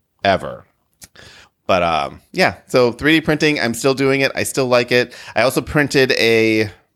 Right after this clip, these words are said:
much bigger, like, articulating dragon. That one's probably about a foot and a half long as well. Um, that one had one minor flaw that I need to, like, hot glue together, but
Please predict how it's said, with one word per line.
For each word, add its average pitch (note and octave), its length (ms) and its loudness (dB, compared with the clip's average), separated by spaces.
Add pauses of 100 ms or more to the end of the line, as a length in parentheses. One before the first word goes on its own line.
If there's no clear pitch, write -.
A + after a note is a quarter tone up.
much A#2+ 380 -2
bigger, G#2 680 2 (220)
like, G#2 180 -2
articulating F#2+ 680 0
dragon. F2 440 0
That F2+ 140 0
one's D#2+ 120 -6
probably F2+ 240 0
about F2 220 2
a E2+ 80 2
foot - 180 -6
and C#2+ 80 -10
a - 40 -2
half E2+ 260 -2
long E2 400 0 (340)
as F2 260 -2
well. E2+ 560 2 (300)
Um, D#2+ 540 -4 (220)
that G#2 100 2
one A2 100 2
had G2+ 260 -4
one F3+ 380 2
minor C#3+ 360 2
flaw A2+ 420 2
that F#2+ 100 0
I F#2+ 80 2
need F#2+ 160 -2
to, F#2+ 80 0
like, F2+ 400 -4
hot - 320 -2
glue F#2 160 -2
together, D#2+ 380 -2
but B1 320 -8